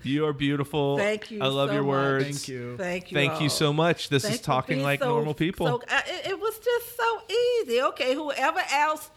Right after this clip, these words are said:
Speaker 2: he asked to come in, believe me, it is so easy.
Speaker 1: Ah,
Speaker 2: Don't be afraid.
Speaker 3: Perfect.
Speaker 2: Come on. It's
Speaker 1: All right.
Speaker 2: fun.
Speaker 1: So I wanna thank, uh, producer and engineer Jason Edwards. He's on the
Speaker 3: Yes.
Speaker 1: board.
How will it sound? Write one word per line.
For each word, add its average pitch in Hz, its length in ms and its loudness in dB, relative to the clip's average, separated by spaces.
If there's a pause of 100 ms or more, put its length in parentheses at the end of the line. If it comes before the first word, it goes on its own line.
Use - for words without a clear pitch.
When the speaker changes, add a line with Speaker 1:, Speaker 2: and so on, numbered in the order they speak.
(160)
Speaker 2:
he 330 180 -2
asked 247 380 2
to 254 60 2
come 254 300 2
in, 233 180 2
believe 233 640 2
me, 175 200 2 (220)
it 233 140 2
is 202 280 0
so 214 580 2 (100)
easy. 156 560 2
Speaker 1:
Ah, 160 380 4
Speaker 2:
Don't 202 220 2
be 214 120 0
afraid. 208 140 0 (160)
Speaker 3:
Perfect. - 60 -10
Speaker 2:
Come 226 220 0
on. 160 280 -2
It's 160 100 -4
Speaker 1:
All 139 80 4
right. 175 280 4
Speaker 2:
fun. 139 100 -8 (460)
Speaker 1:
So 170 300 2
I 165 80 4
wanna 170 220 2
thank, 175 400 -2
uh, 165 320 2
producer 165 560 2
and 139 80 -2
engineer 165 420 -2
Jason 156 400 0
Edwards. 170 640 -4
He's 139 80 -8
on 147 140 -2
the 143 60 -6
Speaker 3:
Yes. 127 60 -6
Speaker 1:
board. 180 440 -2